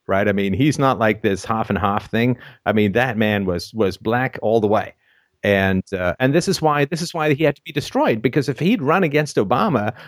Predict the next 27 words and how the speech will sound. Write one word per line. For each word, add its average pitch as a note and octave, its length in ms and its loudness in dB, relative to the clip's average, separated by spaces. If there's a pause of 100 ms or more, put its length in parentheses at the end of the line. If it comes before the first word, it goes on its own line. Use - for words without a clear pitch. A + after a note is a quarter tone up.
(120)
you C3 120 0
got B2 220 0
full G#3+ 240 0
black D3+ 320 -2
running C#3+ 240 2
against B2+ 320 0
half G3 300 -2
black. A2+ 300 -2
And C3 80 2
if A#2+ 120 -2
you C#3 80 2
want F#3 160 2
identity D3 380 0
politics, D#3+ 680 -2
I C#3 80 4
mean, C3 420 0
th-, C#3 160 0
then D3 340 0
that C3+ 200 2
he E3 160 2
would A#3 160 2
be F#3+ 120 2
the E3+ 120 2
first A#3 320 0
real G3 300 2
black D#3+ 320 -4
president. C#4+ 500 -2